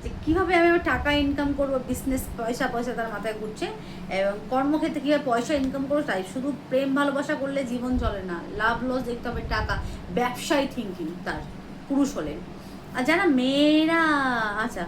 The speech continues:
যারা মেয়েরা দেখছো তোমার পার্টনার যদি পুরুষ হয়ে থাকে, তার এরকম ভাবনা চি-, চিন্তা, ঠিক আছে? আহ, যারা কন্ট্যাক্টে আছো, আর যারা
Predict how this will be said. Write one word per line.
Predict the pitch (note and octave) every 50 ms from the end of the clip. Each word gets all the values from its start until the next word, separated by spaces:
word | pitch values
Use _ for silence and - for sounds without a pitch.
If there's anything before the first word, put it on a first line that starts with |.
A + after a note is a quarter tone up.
| - - - - - - - - - - F3+
যারা | F#3 G#3+ G#3 A3 A#3+ B3 C4 C4+ C#4 C#4+
মেয়েরা | C#4 B3+ A3+ G#3+ A3 A#3 B3 B3 B3
দেখছো | B3 B3 - - C#4+
তোমার | - B3+ A#3 A#3 A#3 -
পার্টনার | - G3+ G3 F#3+ - A3+ A3+ A3
যদি | A3 A3 A#3 A#3 - -
পুরুষ | B3 A#3+ C4 B3 -
হয়ে | G#3+ F#3
থাকে, | G3 G#3+ A#3+
তার | A#3+ A#3 A3
এরকম | G#3 G#3 A3 A#3+ A#3 F#3+
ভাবনা | F#3+ F3 F3 F#3+
চি-, | F#3+ F#3 - F#3 F#3+ - -
চিন্তা, | F#3 E3+ - - - -
ঠিক | A3 G#3+ -
আছে? | C4 - -
আহ, | - - - - - - - - - - - F3+ - - - - - - - - - - - - - F#3+ - - - - - - - - - - - - - - - - - - - - - - - - - - - - - - - - - - - - - - - - - - - - - - - - - - - - - - - - - - - - - F3+ F#3 F3+
যারা | F#3 F#3 F#3 G#3+ - -
কন্ট্যাক্টে | F#3+ F3+ F3+ F3+ F3+ E3 - D#3 D3+
আছো, | C#3+ C#3+ - - - - - - - - - - - - - - - - - - - - - - - - - - - - - - - - - - - - - - - - - - -
আর | - F#3+
যারা | F#3 B3 C4+ D4 C#4+ C4+ C#4+ E4+